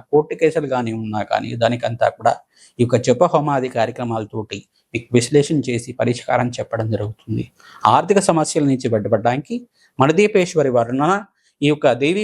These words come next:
భాగవతం చరిత్ర పారాయణం చేసుకోవడం వల్ల కష్టాల నుంచి బయటపడుతూ ఉంటారు. మణదీపేశ్వరి వర్ణన అంతా కూడా ప్రవచనాలలాగా ఉంటాయి. ఆ ప్రవచనాలంతా కూడా వినడం వల్ల మీకు అదృష్ట యోగం కలిసి వస్తుంది. మణదీపేశ్వరి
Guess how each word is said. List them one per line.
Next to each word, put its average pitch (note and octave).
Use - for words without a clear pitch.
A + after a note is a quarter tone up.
భాగవతం C#3+
చరిత్ర C3+
పారాయణం E3
చేసుకోవడం A2+
వల్ల G#2+
కష్టాల D#3
నుంచి A#2+
బయటపడుతూ A#2
ఉంటారు. G2
మణదీపేశ్వరి E3+
వర్ణన D#3+
అంతా C#3+
కూడా A2+
ప్రవచనాలలాగా F3
ఉంటాయి. D#3
ఆ B2+
ప్రవచనాలంతా E3
కూడా D3+
వినడం C3
వల్ల B2+
మీకు B2+
అదృష్ట D3+
యోగం D#3
కలిసి A#2
వస్తుంది. D3+
మణదీపేశ్వరి E3+